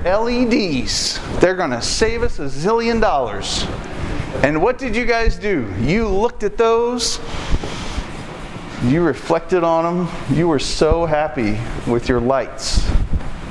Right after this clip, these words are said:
I mean, I'm not poking fun at it, it's good reason, right?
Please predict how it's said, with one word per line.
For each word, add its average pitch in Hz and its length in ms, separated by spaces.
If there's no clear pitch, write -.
I 143 100
mean, 190 280
I'm 170 140
not 208 160
poking 226 300
fun 214 240
at 151 160
it, 180 100
it's - 100
good 208 220
reason, 190 420
right? 185 280